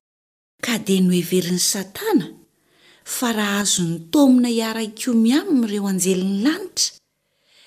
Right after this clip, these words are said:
dia ho voatariny amin'izany ihany koa izao tontolo izao hafa rehetra.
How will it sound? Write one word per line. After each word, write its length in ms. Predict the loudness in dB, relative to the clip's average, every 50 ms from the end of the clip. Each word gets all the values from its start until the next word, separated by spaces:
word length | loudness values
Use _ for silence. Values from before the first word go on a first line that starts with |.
| -6 -6 -2
dia 280 | 2 2 2 2 0 -2 _ _ _ _ _ _ _
ho 100 | 0 0
voatariny 800 | 0 2 2 2 2 2 0 -2 -2 0 0 2 4 4 4 4
amin'izany 480 | 4 2 0 0 0 0 0 0 0 0
ihany 200 | 0 -2 -2 -2
koa 320 | -2 -2 -2 -2 -2 -4 -8 -16 -20 -20 -20 -14
izao 420 | -8 -4 -2 -2 0 0 0 0 0
tontolo 380 | -2 -4 -6 -4 -4 -4 -2
izao 280 | -2 -2 -2 -2 -2 -2
hafa 320 | -4 -4 -4 -4 -6 -6 -6
rehetra. 520 | -6 -6 -8 -8 -6 -4 -4 -4 -4 -6